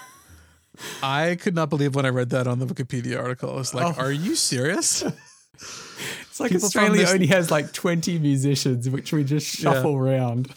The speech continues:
Speaker 2: <laughs>
Speaker 1: They're all just come back to the Middle East eventually.
Speaker 2: <laughs>
Speaker 1: Um,
Speaker 2: Sorry. Keep going. <laughs>
Speaker 1: <laughs> That's right. Um, for the most part, this kind of falls into the, um, hardcore,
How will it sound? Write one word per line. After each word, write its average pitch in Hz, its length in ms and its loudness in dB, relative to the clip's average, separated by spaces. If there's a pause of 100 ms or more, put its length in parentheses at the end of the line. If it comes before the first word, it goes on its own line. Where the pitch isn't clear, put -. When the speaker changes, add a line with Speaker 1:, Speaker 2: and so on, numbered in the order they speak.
Speaker 2:
<laughs> - 1000 -8
Speaker 1:
They're 151 180 -2
all 139 140 2
just 143 200 -2 (300)
come 147 180 0
back 127 180 0
to 139 80 -8
the 135 60 -2
Middle 123 240 0
East 123 160 -2
eventually. 123 560 -4 (160)
Speaker 2:
<laughs> - 520 -4
Speaker 1:
Um, 127 500 -4 (360)
Speaker 2:
Sorry. - 480 -6 (320)
Keep - 220 -10
going. - 240 -4
<laughs> - 20 -20
Speaker 1:
<laughs> - 60 -16 (220)
That's 277 280 -4
right. 127 160 -2 (300)
Um, 156 260 2
for 196 120 -2
the 185 80 0
most 185 300 0
part, 185 220 -2
this 180 140 -2
kind 196 240 -2
of 180 100 0
falls 147 320 0
into 139 360 0
the, 123 480 0 (680)
um, 123 300 0
hardcore, 135 1120 0